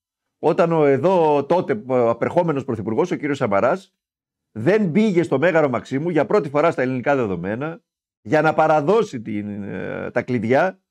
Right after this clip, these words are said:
ε, στον, ε, νεοεκλεγμένο πρωθυπουργό, στον πρόεδρο του σύριζα, τον Αλέξη Τσίπρα. Οπότε, τα γράφει και τα καταγράφει η ιστορία. Η ιστορία στην Ελλάδα τα καταγράφει ως βιβλίο μετά από δέκα είκοσι χρόνια. Εμείς οι δημοσιογράφοι δεν τα καταγράφουμε. Δυστυχώς περνάνε κάτω από το ραντάρ μας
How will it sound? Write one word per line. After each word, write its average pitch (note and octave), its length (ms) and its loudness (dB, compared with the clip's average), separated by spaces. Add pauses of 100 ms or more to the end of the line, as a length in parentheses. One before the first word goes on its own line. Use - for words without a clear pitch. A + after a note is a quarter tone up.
(520)
ε, C#3+ 340 0
στον, C#3+ 340 -2
ε, C3+ 760 2
νεοεκλεγμένο D3 680 0
πρωθυπουργό, B2 580 -6 (520)
στον C#3 480 0
πρόεδρο D#3 300 2
του B2 80 -8
σύριζα, C#3+ 360 -2
τον C3 120 -4
Αλέξη C3+ 300 -4
Τσίπρα. E2 360 -6
Οπότε, G#3 560 -2 (180)
τα C#3 200 -4
γράφει D#3+ 300 0
και E3 60 -4
τα D3 100 -4
καταγράφει D#3 420 0
η E3+ 40 -2
ιστορία. A#3 500 0 (460)
Η - 120 -6
ιστορία E3 300 4
στην F#3+ 160 -2
Ελλάδα G#3+ 260 2
τα A3+ 60 -2
καταγράφει G3 480 2
ως D#3+ 140 2
βιβλίο D3+ 360 2
μετά C3 180 0
από D3 160 2
δέκα D#3 180 2
είκοσι D3+ 220 -4
χρόνια. A#2 320 0 (460)
Εμείς F3+ 420 0
οι D3+ 680 4
δημοσιογράφοι D#3+ 520 0
δεν G#3 140 4
τα D3+ 80 2
καταγράφουμε. F#2+ 520 0
Δυστυχώς G2+ 360 0
περνάνε F3 320 2
κάτω A#3 240 2
από E3+ 80 -2
το - 60 0
ραντάρ G#3+ 300 2
μας A3+ 240 -4